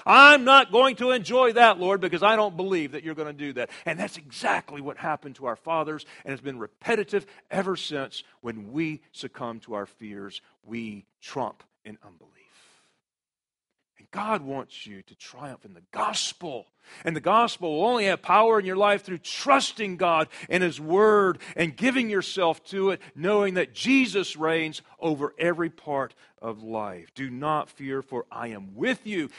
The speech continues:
he says. How many times did he say that? "Be of good courage. Do not fear, for I am with you. Be of good courage. Do not fear, for I am with you, Joshua.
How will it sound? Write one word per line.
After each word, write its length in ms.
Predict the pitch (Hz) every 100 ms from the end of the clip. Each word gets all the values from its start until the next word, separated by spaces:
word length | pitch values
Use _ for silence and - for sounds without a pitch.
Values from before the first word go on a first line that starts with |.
| -
he 160 | 143
says. 560 | 123 139 110 95 90 - - -
How 180 | 156
many 200 | 151 151
times 320 | 139 139 123 127
did 100 | 113
he 80 |
say 220 | 107 104 95
that? 260 | 90 82 _ _
"Be 180 | 131 143
of 140 | 113
good 240 | - 123 _
courage. 500 | - 113 110 98 - _
Do 100 | -
not 260 | 113 113 113
fear, 320 | _ 104 101 - _
for 140 | 120
I 180 | - 113
am 160 | 98 - _ _
with 300 | 120 131 -
you. 180 | 101 _ _ _
Be 160 | 127 143
of 120 | 113
good 220 | 131 123
courage. 440 | - 120 110 - _ _
Do 100 | 117
not 240 | 120 110
fear, 300 | - 104 98 - _
for 120 | 113 127
I 120 | 131
am 200 | 127 104 _
with 380 | 139 233 320 -
you, 640 | 247 254 214 160 104 - _ _
Joshua. 560 | 156 127 113 104 90